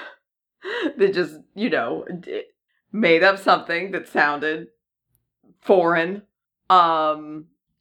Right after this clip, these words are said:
and also the, uh, indigenous people of the area worship him as a god.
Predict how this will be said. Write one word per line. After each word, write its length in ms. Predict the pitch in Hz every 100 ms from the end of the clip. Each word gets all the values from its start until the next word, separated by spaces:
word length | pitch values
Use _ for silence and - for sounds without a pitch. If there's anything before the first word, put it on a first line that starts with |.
| -
and 160 | 208 -
also 680 | 214 214 214 208 185 175 -
the, 480 | 175 185 170 156 -
uh, 580 | 165 156 147 135 127 101 - _ _ _ _ - _ _ _ _ _ -
indigenous 760 | 202 196 196 214 180 190 185 -
people 400 | - - 165 160
of 140 | 156
the 160 | - 98
area 600 | 135 156 151 147 143 - - _ _ _ _
worship 540 | 165 165 208 214 220 254
him 180 | 202
as 220 | 190 185 226
a 60 |
god. 640 | - 165 156 139 135 135